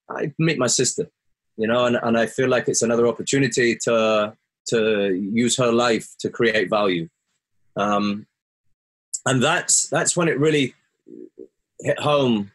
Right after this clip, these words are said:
this, this practice. And, and, uh, yeah, it took me from, from a, a life of hedonism and, and madness, um, you know, to out to the, the Amazon,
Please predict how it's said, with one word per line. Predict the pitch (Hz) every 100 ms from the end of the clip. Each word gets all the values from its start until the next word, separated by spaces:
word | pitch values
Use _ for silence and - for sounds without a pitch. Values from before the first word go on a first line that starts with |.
| -
this, | 117 - - -
this | 120 107
practice. | - 127 - - 101 -
And, | 101 101 -
and, | 110 107 104 95
uh, | 110 107 107 101 95 _ _ - - - - -
yeah, | - 143 175
it | 120 123 123
took | - 135
me | 127 120
from, | - 123 113 110 110 _ _
from | 120 110 110 107 107 110 - - - - - -
a, | 113
a | 107 110 -
life | 117 127 135 127 -
of | 113 101 - - _ _ _ _ _ -
hedonism | 135 143 139 127 120 117 113
and, | 110 107 104 113 -
and | 107 104 101 98
madness, | 110 117 131 139 120 98 - - - _ _ _ _ 113
um, | 113 113 113 117 110
you | 131
know, | 120 117 117 -
to | 131 127 120 117 _ _ _ 123
out | 131
to | 131 131
the, | 123 113
the | 123
Amazon, | 127 147 113 113 104